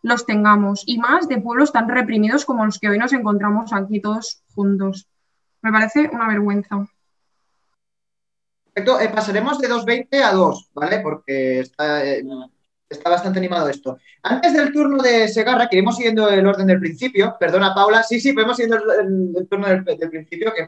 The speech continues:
Speaker 2: que me estaba aquí. Vale, em, quiero decir que quien no está leyendo el chat, que lo lea, porque está muy animado. Hay un, hay un, bueno, hay un montón de cosas que están diciendo por aquí. Y, bueno, si lo queréis mirar, realmente está muy bien. No, no quiero leer porque si no me estaría mucho rato.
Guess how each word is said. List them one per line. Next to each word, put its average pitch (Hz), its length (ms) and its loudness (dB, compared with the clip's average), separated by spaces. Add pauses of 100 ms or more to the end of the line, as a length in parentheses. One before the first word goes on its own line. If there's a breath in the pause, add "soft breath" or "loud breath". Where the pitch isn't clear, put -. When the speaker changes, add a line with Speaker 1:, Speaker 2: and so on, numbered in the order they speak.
Speaker 2:
que 135 100 -12
me 135 80 -8
estaba 156 280 -2
aquí. 160 360 -8 (400 loud breath)
Vale, 190 400 6
em, 202 640 2 (260)
quiero 262 220 4
decir 311 400 2
que 196 320 6
quien 185 140 0
no 190 80 0
está - 160 -2
leyendo 302 240 2
el 202 140 -2
chat, 240 180 4 (100)
que 196 80 4
lo 180 100 10
lea, 196 320 4
porque 185 240 0
está - 240 -4
muy 339 160 -6
animado. 190 500 0
Hay 202 140 -2
un, 226 160 -2 (180)
hay 196 160 -2
un, 208 540 -2
bueno, 180 220 -2
hay 175 260 -4
un 254 80 -2
montón 214 320 -4
de 196 100 -4
cosas 196 180 -6
que 196 60 -10
están 190 180 -4
diciendo 190 260 4
por 165 100 0
aquí. 226 340 -6 (600)
Y, 185 560 4
bueno, 147 340 -2
si - 80 -16
lo 156 100 -4
queréis 185 260 0
mirar, 190 360 0
realmente 196 600 2
está 202 220 -4
muy 208 140 -2
bien. 180 220 2
No, 160 240 -4
no 165 160 -12
quiero 190 140 0
leer 185 140 2
porque 190 200 -8
si - 60 -20
no - 120 -20
me 185 80 -8
estaría 156 260 -8
mucho 156 200 -16
rato. 127 280 -8